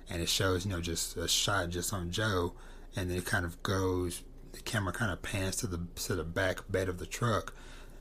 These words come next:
and it's Pops, it's, it's the old man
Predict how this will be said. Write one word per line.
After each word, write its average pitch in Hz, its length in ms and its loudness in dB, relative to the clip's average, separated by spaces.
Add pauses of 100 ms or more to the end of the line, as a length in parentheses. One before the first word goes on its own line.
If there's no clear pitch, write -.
(180)
and 90 640 2 (320)
it's 90 260 2 (520)
Pops, - 480 4
it's, - 240 0
it's 87 140 -2
the - 180 -4
old 101 240 4
man 98 480 2